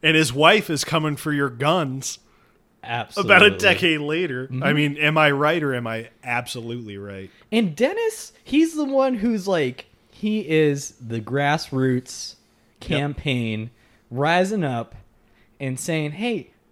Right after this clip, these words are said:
Speaker 2: you can't do whatever the fuck you want. You can't just watch your flower that you grew for forty years."
Speaker 1: Yeah.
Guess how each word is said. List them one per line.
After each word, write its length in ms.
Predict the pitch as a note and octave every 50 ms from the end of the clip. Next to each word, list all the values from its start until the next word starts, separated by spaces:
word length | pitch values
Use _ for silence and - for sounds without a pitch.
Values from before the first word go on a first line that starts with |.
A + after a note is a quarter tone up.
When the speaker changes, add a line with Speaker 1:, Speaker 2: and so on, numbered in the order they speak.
| _ _ _ _ _ _ _ _ -
Speaker 2:
you 380 | B2+ C#3 F3+ A3+ B3+ G#3+ G#3 -
can't 380 | - - A#3+ G#3+ G#3 F#3+ E3 D#3+
do 160 | F3+ F3+ F3
whatever 320 | F3 F3 F3 F3 E3+ E3
the 60 | D#3+ D3+
fuck 360 | - - E3+ D#3 D#3+ - -
you 160 | E3+ D#3+ D3+
want. 400 | C#3+ C#3+ C3+ C3+ C3+ C#3+ C3+ -
You 100 | D#3+ G3 G#3
can't 320 | - C#4+ A#3 A3 F#3+ -
just 480 | - F3 E3 D3+ C#3+ C#3+ - - - - _ _ _ _
watch 440 | - C3+ D3 D#3+ D3+ C#3+ C3 - -
your 400 | D#3 C3+ B2+ B2+ B2 A#2 A#2 A2+ - _ _ _ _ _ _
flower 500 | - - - D3+ C#3+ C#3+ D3 D3 D#3 D#3 D3
that 180 | C#3 C3+ C3+
you 400 | B2+ C3 C#3+ D3 C#3+ C3+ B2+ C3 - _ _ -
grew 260 | A#2+ C#3 D3+ D3 C#3+
for 140 | C#3 - D3+
forty 400 | - - - C#3+ C#3 C3 B2+ B2+
years." 640 | A#2+ A#2+ A#2+ A#2+ A#2+ A#2+ A#2+ A#2+ A#2+ - - - - -
Speaker 1:
Yeah. 300 | E3+ B3+ C#4 G#3 C3